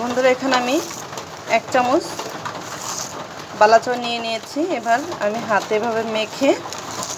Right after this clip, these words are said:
তারপর আমি খাবো। আপনারা চাইলে ওইভাবেও খেতে পারেন, তবে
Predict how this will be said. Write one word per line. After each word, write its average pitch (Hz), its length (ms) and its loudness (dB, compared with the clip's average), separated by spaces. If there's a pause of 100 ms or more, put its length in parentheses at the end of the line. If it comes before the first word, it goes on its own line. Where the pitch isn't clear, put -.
(600)
তারপর 214 280 2 (100)
আমি 214 140 0 (600)
খাবো। 208 280 4 (2000)
আপনারা 285 320 6
চাইলে 294 280 8
ওইভাবেও 285 380 2 (100)
খেতে 285 320 4
পারেন, 233 240 6 (500)
তবে 226 240 2